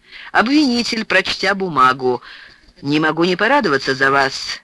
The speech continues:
невольно как бы, ведь все мы советские люди". Учёный сексот: "Да-да, естественно, спасибо".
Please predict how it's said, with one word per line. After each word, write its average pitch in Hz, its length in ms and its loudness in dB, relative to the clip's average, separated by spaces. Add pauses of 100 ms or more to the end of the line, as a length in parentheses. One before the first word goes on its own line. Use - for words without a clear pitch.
невольно 143 640 0
как 190 320 -4
бы, 196 240 0 (360)
ведь - 600 -6
все 170 380 -2
мы 269 160 -8
советские 123 680 -4
люди". 110 420 -8 (720)
Учёный 135 440 -2
сексот: 120 520 -4 (100)
"Да-да, 302 400 -2
естественно, 220 640 -10
спасибо". 135 640 -4